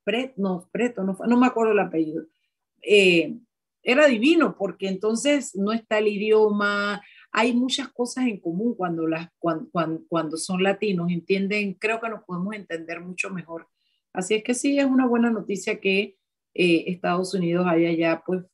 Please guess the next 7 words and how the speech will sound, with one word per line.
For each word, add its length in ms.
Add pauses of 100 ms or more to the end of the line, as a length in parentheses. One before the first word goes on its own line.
eh, 420
iniciado 520
los 200
trámites 400
para 220
la 100
designación 840